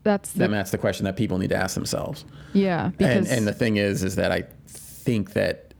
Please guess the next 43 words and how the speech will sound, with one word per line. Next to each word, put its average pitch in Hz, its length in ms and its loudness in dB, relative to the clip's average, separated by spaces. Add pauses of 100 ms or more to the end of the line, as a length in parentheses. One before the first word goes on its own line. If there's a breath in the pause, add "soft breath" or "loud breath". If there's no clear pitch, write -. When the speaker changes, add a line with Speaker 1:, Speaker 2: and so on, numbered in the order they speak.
(340)
Speaker 2:
you 123 220 0
know, 95 140 0
one 101 320 0
thing 95 240 0
is 95 180 -2
for 101 100 -2
sure 90 240 0
is - 200 -2
there's 104 220 0
a 110 40 2
lot 107 160 0
of 104 80 -6
people 98 280 -2
that 98 100 0
are 95 80 0
content 101 500 -2
creators 98 580 -2 (360 loud breath)
that 98 260 -2
have 98 500 -4
privilege. - 920 -2 (300)
Sorry, 117 360 2
Speaker 1:
Mm-hmm. 104 60 -4
Speaker 2:
they 98 120 0
just 98 220 -4
came 98 180 0
from 98 160 -2
a 95 60 0
rich 98 340 -2
family 101 720 0
and 92 140 -2
they 87 80 -2
just 87 160 0
have 87 180 2
Speaker 1:
Mm-hmm. 92 80 -4
Speaker 2:
means, 98 340 0
whatever 113 200 2
you 110 80 0
wanna - 160 -6
call 90 300 0
it. - 200 -2 (260 loud breath)
Speaker 1:
Mm-hmm. 190 160 0
Speaker 2:
And 185 80 2
I, 95 200 0